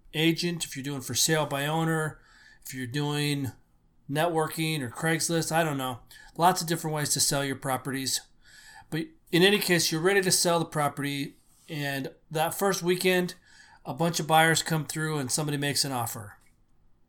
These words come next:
Great, you think? I'm gonna start counting the money. Hold on, friend. I would recommend that you wait for just a minute.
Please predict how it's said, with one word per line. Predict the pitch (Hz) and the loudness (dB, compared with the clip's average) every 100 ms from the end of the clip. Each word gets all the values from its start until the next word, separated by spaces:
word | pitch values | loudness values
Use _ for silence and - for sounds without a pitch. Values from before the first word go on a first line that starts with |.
| _ _ _ _ _ - - | _ _ _ _ _ -20 -14
Great, | - 220 220 - - _ | -2 0 0 -2 -20 _
you | 127 | -10
think? | 151 170 185 - _ _ - - - - - - _ - | -4 -4 -4 -14 _ _ -20 -20 -20 -20 -20 -20 _ 2
I'm | 147 156 156 143 131 | 6 6 2 -6 -6
gonna | 160 151 | 0 2
start | - 175 180 | 2 2 4
counting | 180 185 190 | 4 2 0
the | |
money. | 202 220 127 - _ _ _ - - - - - _ | 0 2 0 -2 _ _ _ -20 -20 -20 -20 -20 _
Hold | - 156 214 | -4 0 4
on, | 240 208 | 4 2
friend. | 180 175 202 214 - - - | 2 0 0 -2 -10 -12 -4
I | 139 | -2
would | 139 | -2
recommend | 147 160 160 165 165 | -2 -4 -2 -2 -2
that | 170 | -2
you | 151 147 147 147 135 131 | -2 -2 0 -2 -4 -4
wait | 139 175 170 | 0 0 -2
for | 143 | -6
just | 120 139 180 - | -2 0 0 0
a | 190 | 0
minute. | 190 147 - | 0 0 -4